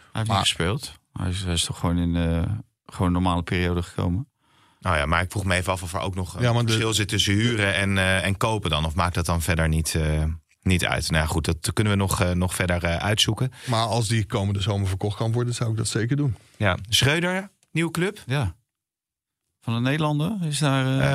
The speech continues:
Speaker 3: Eh,
Speaker 1: heeft daar wat
Speaker 3: bij,
Speaker 1: te zeggen?
Speaker 3: bij, bij zijn vertrek bij, eh, Al Ain heeft hij een, eh, nieuwe, eh, club gevonden. Eh,
Speaker 2: Al
Speaker 3: niet het
Speaker 2: Nassr.
Speaker 3: Al Nassr van Cristiano Ronaldo, maar het Al Nassr uit de Verenigde Arabische Emiraten.
Speaker 2: Vanuit,
Speaker 1: Ja.
Speaker 2: vanuit Dubai.
Speaker 3: En dan neemt zijn broertje mee, volgens mij, of zijn broer als assistent, las ik ergens.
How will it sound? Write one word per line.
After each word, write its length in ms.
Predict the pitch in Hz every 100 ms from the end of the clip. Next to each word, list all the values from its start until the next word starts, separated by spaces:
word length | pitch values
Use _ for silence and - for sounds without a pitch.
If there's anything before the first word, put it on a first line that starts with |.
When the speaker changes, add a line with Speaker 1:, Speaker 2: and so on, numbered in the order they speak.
| 135 131 127
Speaker 3:
Eh, 40 | 123
Speaker 1:
heeft 120 | 123
daar 120 | 131
wat 80 | 123
Speaker 3:
bij, 100 | 151
Speaker 1:
te 60 | -
zeggen? 180 | 139 135
Speaker 3:
bij, 80 |
bij 120 | 151 147
zijn 160 | 147
vertrek 340 | 131 131 147 135
bij, 300 | 123 120 117
eh, 80 |
Al 240 | 113 131 -
Ain 260 | 143 135
heeft 180 | 120 110
hij 80 | 117
een, 140 | 117
eh, 80 | 113
nieuwe, 320 | 117 131 120 107
eh, 320 | 104 104 98
club 240 | 104 165 -
gevonden. 560 | 117 98 90 85 85 -
Eh, 120 | 95
Speaker 2:
Al 60 |
Speaker 3:
niet 80 | 123
het 60 | 120
Speaker 2:
Nassr. 200 | 127 -
Speaker 3:
Al 220 | 113 113
Nassr 360 | 113 135 - 101
van 160 | 104 104
Cristiano 340 | 113 - 95
Ronaldo, 440 | 90 98 131 156 147
maar 140 | 127
het 120 | 127
Al 180 | 123 127
Nassr 280 | 139 135 120
uit 200 | 123 123
de 120 | 123
Verenigde 400 | 117 123 117 120
Arabische 580 | 92 110 113 110 - 101
Emiraten. 640 | 98 107 98 90 82 82
Speaker 2:
Vanuit, 300 | 76 80 113
Speaker 1:
Ja. 60 | -
Speaker 2:
vanuit 280 | 139 120 107
Dubai. 380 | 131 139 117 -
Speaker 3:
En 100 | 104
dan 100 | 110
neemt 140 | 120
zijn 120 | 117
broertje 340 | 107 131 127 113
mee, 220 | 113 143
volgens 260 | 139 131 -
mij, 160 | 135
of 80 | 139
zijn 120 | 135
broer 260 | 110 127 135
als 160 | 120
assistent, 560 | 110 - - 120 139 -
las 180 | 123 117
ik 100 | 110
ergens. 500 | - 107 127 - -